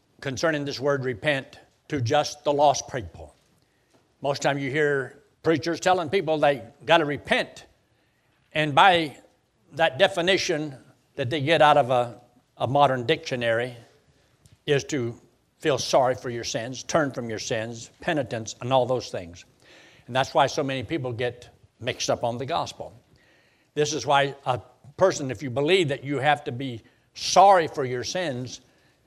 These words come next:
so that you'll quit 'em, is why a lot of times preachers tell a tear-jerking story at the end and want you to, you know, to tear up so that they consider that's, you're under conviction,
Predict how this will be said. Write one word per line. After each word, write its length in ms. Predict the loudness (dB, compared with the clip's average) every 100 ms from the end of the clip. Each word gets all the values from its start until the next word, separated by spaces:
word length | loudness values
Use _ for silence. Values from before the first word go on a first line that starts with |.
| -4
so 180 | 0
that 180 | 0 0
you'll 400 | 0 0 -2 -8 -20 -6
quit 260 | 4 6
'em, 260 | 6 2 -6 -14 _ _ _ _
is 180 | -10 -2
why 200 | 4 4
a 100 | 4
lot 220 | 2 0
of 40 | 0
times 280 | -6 -8
preachers 400 | -6 -6 -4 -8
tell 240 | -4 0 0
a 100 | -2
tear-jerking 580 | -4 -6 -4 -6 -8 -12
story 460 | -8 -2 -2 -2
at 140 | -4 -6
the 200 | -10 -4
end 320 | -2 -2 -4
and 220 | -6 -8 _ _ _ _ _ _ _ _
want 380 | -8 -4 -4 -6
you 100 | -8
to, 280 | -4 -6 -8 -16 _ _ _ _ _ _
you 60 | -12
know, 160 | -8
to 100 | -8
tear 340 | -8 0 2 4
up 200 | 2 2
so 180 | -2 0
that 340 | 0 -6 -18 _ _ _ _ _
they 240 | -6 -6 -6 -14 -14
consider 340 | -10 -2 -2
that's, 400 | 2 2 0 -12 -12 _ _
you're 180 | -4 -4
under 200 | -4 -6
conviction, 640 | -10 -4 -4 -2 -10 -12